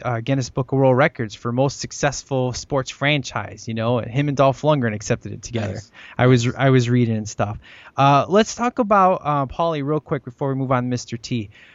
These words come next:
Speaker 1: uh, about him being jealous. Uh, and he,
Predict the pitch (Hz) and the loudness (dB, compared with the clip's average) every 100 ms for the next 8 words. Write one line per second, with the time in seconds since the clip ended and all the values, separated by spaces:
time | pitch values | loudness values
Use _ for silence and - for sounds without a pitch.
0 | _ - 110 104 127 131 135 143 143 147 | _ -12 -10 -6 -2 2 4 2 0 0
1 | 135 117 131 131 110 - - - _ _ | 0 0 2 2 2 -4 -14 -16 _ _
2 | _ 135 117 107 101 101 - _ _ - | _ -4 -2 0 -2 -6 -10 _ _ -8
3 | 131 135 120 151 | -6 -6 -4 -6